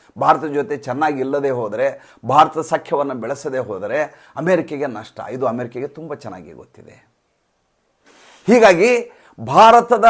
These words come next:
ಒಂದೊಂದು ಘಟನಾವಳಿಗಳನ್ನು ಅತ್ಯಂತ ಕೂಲಂಕಷವಾಗಿ ಪರಿಶೀಲಿಸುವಂಥ ಅಮೆರಿಕ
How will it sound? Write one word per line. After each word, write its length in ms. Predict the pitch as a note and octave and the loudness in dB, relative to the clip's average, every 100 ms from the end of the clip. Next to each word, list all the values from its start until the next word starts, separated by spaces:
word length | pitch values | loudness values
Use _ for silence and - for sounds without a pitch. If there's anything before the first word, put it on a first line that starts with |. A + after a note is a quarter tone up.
| G#3 | 6
ಒಂದೊಂದು 840 | F3+ F#3+ G3+ G3+ G3 G3 F3+ D3 A2+ | 4 2 0 0 2 2 2 -4 -8
ಘಟನಾವಳಿಗಳನ್ನು 1080 | C#3+ A#3 A#3 A3 G#3 G3 F#3+ F3+ G3 A3 D#3+ | 0 2 4 4 4 4 4 2 2 0 -2
ಅತ್ಯಂತ 480 | - A3+ A3+ A3 | -2 0 0 -2
ಕೂಲಂಕಷವಾಗಿ 760 | A3 F3+ F#3+ G3 F3+ F3 D#3+ D3 | -4 -2 0 -2 -6 -4 -4 -4
ಪರಿಶೀಲಿಸುವಂಥ 760 | C3+ C3+ D#3 C3 B2+ A#2+ A#2 B2 | -8 -8 -6 -8 -8 -10 -8 -8
ಅಮೆರಿಕ 360 | A#2 C3 C3 | -6 -6 2